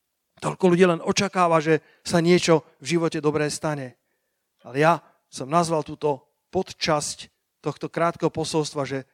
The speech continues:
malé kroky poslušnosti. Malé kroky poslušnosti stačia Bohu na to, aby urobil to veľké, čo už je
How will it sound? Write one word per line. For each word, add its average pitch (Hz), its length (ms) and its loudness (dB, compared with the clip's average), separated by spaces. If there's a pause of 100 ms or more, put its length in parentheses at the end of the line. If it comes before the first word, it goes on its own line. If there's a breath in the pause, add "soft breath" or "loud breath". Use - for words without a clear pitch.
(180)
malé 147 560 -4 (160)
kroky 135 480 -12 (200)
poslušnosti. - 760 -14 (1500)
Malé 170 380 4
kroky 165 320 -4
poslušnosti 165 840 -2 (460)
stačia 180 500 4
Bohu 160 240 6
na 170 140 4
to, - 240 2
aby 143 240 -10
urobil 156 480 2 (580)
to 131 140 -8
veľké, 170 420 2
čo 156 240 -4
už 139 80 -4
je 143 200 2